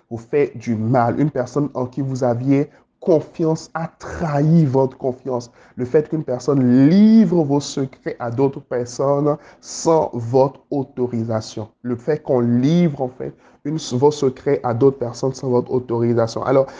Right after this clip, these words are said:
si vous avez été victime de la blessure de la trahison, si vous avez été trahi dans votre vie, si beaucoup de personnes vous ont trahi dans votre vie, qu'est-ce qui va se passer ? Vous allez avoir du mal à faire confiance, en fait, aux gens.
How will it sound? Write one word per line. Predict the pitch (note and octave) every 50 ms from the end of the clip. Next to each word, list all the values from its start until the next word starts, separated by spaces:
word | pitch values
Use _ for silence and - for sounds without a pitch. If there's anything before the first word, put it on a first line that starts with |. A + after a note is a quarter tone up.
| - _
si | - -
vous | A#3 A#3
avez | A3+ A3
été | A3 A3+ G3+
victime | F3+ D3+ E3 D#3 - - F#3+ F3
de | D3+
la | C#3+ C3+
blessure | C3+ C#3 C#3 C#3+ D3 C#3+ - F3 D#3+
de | D3
la | C3 B2 B2
trahison, | - - - C3+ C3 C3 B2+ A#2+ A#2 A2+ G#2+
si | A2 - - E3+
vous | D3
avez | D3 C3+ D3+
été | D3 C#3 - D#3+ D3+
trahi | - - - - C#3+ C#3+ C#3 C#3+ D3
dans | C3+ B2
votre | A#2+ B2 B2+ B2 - - B2+
vie, | A2+ A2+ A2+
si | - F#3 E3
beaucoup | C3 B2 C3 D#3+ D#3 D#3 A3+ G3+
de | E3+
personnes | D3 D3+ - B2+ B2+ - - C#3+
vous | C3 B2 B2 B2+
ont | C3+ C3+
trahi | C#3 - - A#2+ A#2+ B2+
dans | A#2+ A2+
votre | A#2 B2 B2 A#2+ - A#2+
vie, | A#2 C3+ D#3+ - - - - _ _
qu'est-ce | - D#3+ E3 -
qui | -
va | F#3 E3+ E3+
se | - D#3
passer ? | C#3 - - B2+ - - E3+
Vous | D3+ B2
allez | C3 D#3 F3+
avoir | E3 D3 C#3 D#3 D#3
du | C#3 B2 A#2+
mal | A2 A2+ C#3 F#3 A3 -
à | A3
faire | - - D#3+ C#3+ B2+ -
confiance, | - C3+ B2 B2 - - F3+ D#3+ - -
en | A2
fait, | A2 A2+ A#2 A#2 A#2
aux | A2+
gens. | A2 A2+ A#2 A2 G#2 -